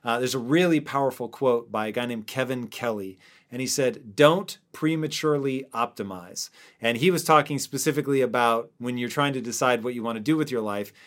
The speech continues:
said, "Go explore, try a lot of things, find the things that give you more energy than they take." And I think that's good advice here as well.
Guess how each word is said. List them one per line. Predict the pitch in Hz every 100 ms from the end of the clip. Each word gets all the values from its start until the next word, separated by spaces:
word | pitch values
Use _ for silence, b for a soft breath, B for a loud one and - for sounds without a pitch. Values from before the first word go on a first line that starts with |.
| b
said, | - 135 110
"Go | 107 180
explore, | 170 - 160 165 131
try | 113 - 160
a | 160
lot | 156 151
of |
things, | 143 160 143 117 107
find | 151 160 170
the | 151
things | 160 151
that | 127 110
give | 135 156
you | 151
more | 143 143
energy | 139 135 117 127
than | 117
they | 110
take." | 107 123 107 98 b b b b _ -
And | 139
I | 151
think | 151 147
that's | 143 135
good | 143
advice | 123 120 113
here | - 127 113
as | 101
well. | 113 107 98